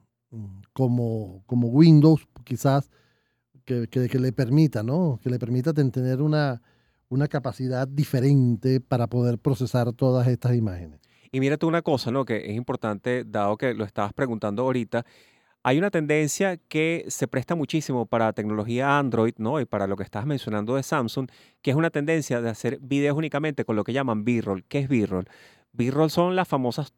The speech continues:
Speaker 2: tomas de apoyo.
Speaker 1: Ah.
Speaker 2: Entonces, hacer videos que no tengan tanta locución, tanta interferencia de texto, sino únicamente de imágenes bonitas, ¿no? Entonces, con eso poder recrear, por ejemplo, un evento como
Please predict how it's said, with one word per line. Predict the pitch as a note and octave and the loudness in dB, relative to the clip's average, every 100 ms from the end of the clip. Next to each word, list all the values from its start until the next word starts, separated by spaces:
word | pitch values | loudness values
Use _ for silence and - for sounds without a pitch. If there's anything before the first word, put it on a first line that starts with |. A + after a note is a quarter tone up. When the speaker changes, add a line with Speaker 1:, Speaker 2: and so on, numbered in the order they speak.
| - | 2
Speaker 2:
tomas | D#3 D#3 C#3+ | 2 2 0
de | C3+ | -2
apoyo. | - C#3+ A#2 G2 F2 _ | 4 6 6 2 -6 _
Speaker 1:
Ah. | A#2 B2 A#2+ | -10 -8 -4
Speaker 2:
Entonces, | B2 B2 A#2+ F3+ | -2 -2 0 0
hacer | E3 D#3+ E3 | 2 0 0
videos | C#3 C3 D3+ F3 D#3 D#3+ - - _ _ - | -2 0 4 4 4 4 -2 -14 _ _ -2
que | C3 | 0
no | C3+ | 2
tengan | C#3 D#3 D#3+ D#3+ D#3+ D#3+ D#3+ C#3+ - | 2 0 0 0 -2 -2 -6 -14 -2
tanta | C#3+ C#3+ D#3 | 0 2 4
locución, | D#3 C#3 D3+ - - F3 D#3 C#3+ | 4 2 -2 -10 -4 2 4 4
tanta | B2+ A2 C#3 | 2 -2 -4
interferencia | C#3+ D3 - A#2 B2 C#3+ C#3+ B2 A#2+ G#2+ | -4 -4 -2 0 2 2 0 -2 0 0
de | A2 | 0
texto, | - D#3+ - D3 | 2 2 2 -6
sino | - B2+ C3+ | -2 0 0
únicamente | B2+ B2+ B2 A2 G#2 C3 | -2 -2 -2 -2 -2 -4
de | A2 | -2
imágenes | G#2 A2 C3 A#2+ | -2 -4 -4 -6
bonitas, | G#2 A#2 A2+ F#2 F2 | -4 -4 -4 -6 -2
¿no? | A2 D#3+ - - _ | -2 -2 -6 -20 _
Entonces, | A#2 B2 C#3+ _ _ | -10 -8 -8 _ _
con | E3+ | 2
eso | D#3+ D3 | 2 0
poder | D3 A#2 A#2+ | 0 0 0
recrear, | B2+ C3+ - A2+ G#2+ G#2+ | -4 -6 -2 0 2 0
por | C#3 | -4
ejemplo, | A#2 A2 A2+ | -4 -6 -4
un | B2+ | 0
evento | B2+ A#2 A2 B2 | 0 0 0 -2
como | A#2 G#2+ G#2 | -2 0 -2